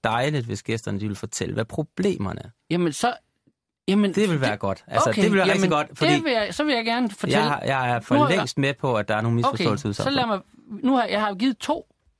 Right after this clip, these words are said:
Speaker 2: ting allerede,
Speaker 1: Ja.
Speaker 2: der var problem. Nu giver jeg en tredje ting. Det er, at vi ved jo fra Keynes, øh, han er sådan en anerkendt, øh,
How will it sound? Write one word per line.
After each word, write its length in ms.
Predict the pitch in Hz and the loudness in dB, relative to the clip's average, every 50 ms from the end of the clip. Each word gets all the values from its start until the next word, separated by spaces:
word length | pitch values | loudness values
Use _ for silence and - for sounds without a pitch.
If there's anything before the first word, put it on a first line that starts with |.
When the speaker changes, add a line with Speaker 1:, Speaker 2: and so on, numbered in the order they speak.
| _ _ _ - | _ _ _ -4
Speaker 2:
ting 200 | - 170 151 - - | -4 -4 -4 -4 -4
allerede, 300 | - 151 156 151 135 131 135 | -2 -2 0 0 0 0 -2
Speaker 1:
Ja. 40 | |
Speaker 2:
der 120 | 131 - 120 | -2 -4 -4
var 160 | 110 117 127 | -2 -2 -4
problem. 320 | - - 117 117 113 110 107 | -4 -6 -6 -4 -4 -4 -4
Nu 120 | 165 220 | -4 -4
giver 180 | 220 - 269 214 | -2 -2 0 0
jeg 40 | 165 | 0
en 60 | 151 | -2
tredje 280 | - - 185 214 226 | -2 -4 -2 -2 -2
ting. 240 | 185 - 143 120 - - - - - - - _ _ _ _ _ | -2 -4 -6 -6 -6 -10 -18 -20 -20 -20 -20 _ _ _ _ _
Det 180 | - 247 247 214 | -2 2 4 4
er, 160 | 196 196 220 220 - _ _ _ _ _ _ _ _ _ _ _ | 4 4 0 -4 -8 _ _ _ _ _ _ _ _ _ _ _
at 320 | 165 160 156 - - - - _ _ - | -2 -2 -2 -4 -6 -12 -20 _ _ -2
vi 160 | 165 185 180 | 0 0 2
ved 160 | 233 269 220 | 0 0 2
jo 100 | 160 147 | 0 -2
fra 440 | 135 - - 117 104 95 90 101 - _ _ _ _ _ _ _ _ _ _ _ - | -2 -4 -6 -4 -4 -4 -6 -10 -14 _ _ _ _ _ _ _ _ _ _ _ -6
Keynes, 640 | - 175 185 233 277 285 262 - - - - - - _ _ _ _ - - _ _ - | -4 -2 0 2 2 2 2 0 -4 -8 -12 -14 -18 _ _ _ _ -20 -20 _ _ -4
øh, 80 | 135 127 117 110 | -2 -2 0 -2
han 180 | 110 131 165 | -2 -2 -2
er 40 | 185 | -2
sådan 140 | 156 156 151 - | -2 -2 -2 -2
en 40 | 139 | -2
anerkendt, 520 | 165 185 165 - - 123 110 - - - | -2 -2 -4 -4 -4 -6 -6 -6 -8 -8
øh, 220 | 120 113 107 107 | -8 -8 -8 -8